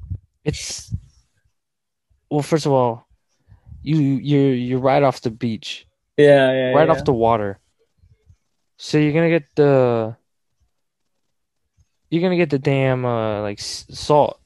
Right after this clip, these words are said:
Speaker 1: The salt
Speaker 2: Like,
Speaker 1: from
Speaker 2: the
Speaker 1: the
Speaker 2: salt
Speaker 1: water.
Speaker 2: and all that affects the, everything, I guess.
Speaker 1: In, at a, in a building that's been there since the
Speaker 2: Yeah,
Speaker 1: fucking
Speaker 2: yeah.
Speaker 1: sixties. So.
Speaker 2: And, you know,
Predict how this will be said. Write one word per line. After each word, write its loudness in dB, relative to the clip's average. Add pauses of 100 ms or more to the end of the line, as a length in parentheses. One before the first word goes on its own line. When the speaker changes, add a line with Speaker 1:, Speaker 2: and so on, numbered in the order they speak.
(160)
Speaker 1:
The -6
salt 0
Speaker 2:
Like, 6
Speaker 1:
from 2
Speaker 2:
the 6
Speaker 1:
the 0
Speaker 2:
salt 8
Speaker 1:
water. 6
Speaker 2:
and 2
all 4
that 4
affects -4
the, -4 (920)
everything, 2
I -2
guess. -6 (800)
Speaker 1:
In, -2 (100)
at -2
a, -4
in 4
a 2
building 4
that's 0
been -2
there 0
since -8
the -4
Speaker 2:
Yeah, 4
Speaker 1:
fucking 6
Speaker 2:
yeah. 2
Speaker 1:
sixties. -4
So. -8
Speaker 2:
And, 4
you 6
know, 0